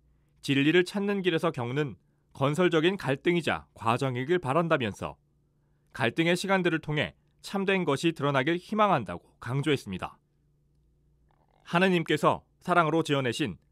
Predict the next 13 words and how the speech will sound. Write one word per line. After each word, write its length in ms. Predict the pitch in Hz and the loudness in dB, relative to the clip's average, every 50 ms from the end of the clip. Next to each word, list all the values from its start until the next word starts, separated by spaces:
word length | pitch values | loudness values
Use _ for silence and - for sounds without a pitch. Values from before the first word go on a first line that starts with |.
| _ _ _ _ _ | _ _ _ _ _
사람이 480 | _ - 113 110 117 131 143 151 180 190 | _ -4 0 2 2 2 2 2 2 0
먼저인 500 | 147 113 117 135 147 135 170 185 196 202 | 2 2 0 0 2 2 2 2 2 2
세상이 380 | 202 196 185 190 165 156 160 | 0 0 0 0 0 0 0
되길 260 | 143 139 127 127 160 175 | 0 0 0 0 -2 -2
희망한다는 680 | 175 - 208 208 196 180 143 120 107 107 135 160 185 | -2 -2 0 2 2 2 0 0 -2 -4 -4 -4 -4
배주교는 580 | 180 139 139 147 151 156 139 139 151 151 104 78 - _ _ _ _ _ _ _ _ _ _ _ _ _ _ _ - | -4 -4 -4 -4 -4 -4 -2 -2 -2 -2 -4 -6 -12 _ _ _ _ _ _ _ _ _ _ _ _ _ _ _ -8
진정한 480 | - 139 143 135 156 156 156 170 185 | -6 -4 0 2 4 4 4 4 2
인권이 460 | 175 143 147 160 - 170 165 165 180 | 0 -2 -4 -2 0 0 0 2 0
보장되는 580 | 175 - 143 139 165 156 135 139 135 156 175 180 | 0 0 0 0 2 2 2 0 0 -2 -2 -4
참 240 | - - - 214 220 | -6 -6 -6 -4 -4
평화가 440 | - - 214 214 214 208 160 117 87 | -6 -6 -2 0 2 2 2 2 0
오는 320 | 85 113 135 147 151 151 | 0 -2 -2 -2 -2 -2
그날까지 720 | 143 - 131 147 156 147 - 147 139 135 - 113 80 - | -4 -2 0 0 0 0 0 -2 -2 -2 -2 -6 -8 -8